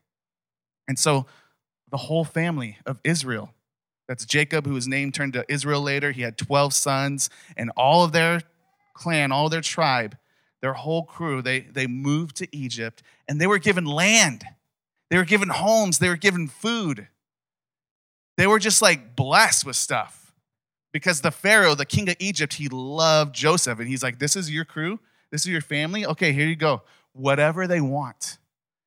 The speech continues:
and they're there, they're enjoying it, right? It's like being on a cruise ship. They're like, "This is incredible." But they knew this isn't the land God promised our family. Remember, God promised our family, he told Abraham, our, our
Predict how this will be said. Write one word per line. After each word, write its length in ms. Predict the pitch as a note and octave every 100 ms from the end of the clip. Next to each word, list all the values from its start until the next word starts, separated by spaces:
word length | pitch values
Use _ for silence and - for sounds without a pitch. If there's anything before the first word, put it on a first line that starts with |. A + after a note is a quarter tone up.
| _ _ -
and 160 | F3+
they're 160 | G3 F#3+
there, 280 | F3 G#3 G#3+
they're 180 | G3 E3+
enjoying 640 | C#3+ C#3 F#3+ C#4+ G3+ C#3+
it, 100 | B2
right? 260 | C3+ G3
It's 140 | F#3+ E3+
like 180 | F3 B2
being 300 | F#3 C4 D3+
on 160 | C3
a 60 | B2
cruise 320 | - C3 B2+
ship. 200 | B2+ A2+
They're 120 | C#3
like, 80 | C#3
"This 160 | D#3+ E3+
is 120 | F3+
incredible." 480 | F#3 F#3+ A3 F3 B2
But 200 | D3 -
they 140 | A#3+
knew 460 | A3+ C4 A3 F3 - _ _ _
this 200 | E3+ -
isn't 240 | G3+ G#3 A#3
the 100 | G#3+
land 260 | F3+ F3+
God 200 | E3 D3+
promised 380 | - E3 D3 -
our 80 | A2+
family. 400 | B2 G#2 G2 G#2+ _ _
Remember, 300 | D3+ F3 F#3
God 400 | D#3 E3 F#3 G#3
promised 460 | - F3+ G3 E3+ D#3
our 100 | C3
family, 800 | - G3 G#3 D3+ A#2 A2+ B2 - _
he 140 | - D#3
told 260 | F#3 F3+ -
Abraham, 580 | F3 F#3 C3 A#2+ B2
our, 140 | B2 A#2 _ -
our 180 | B2+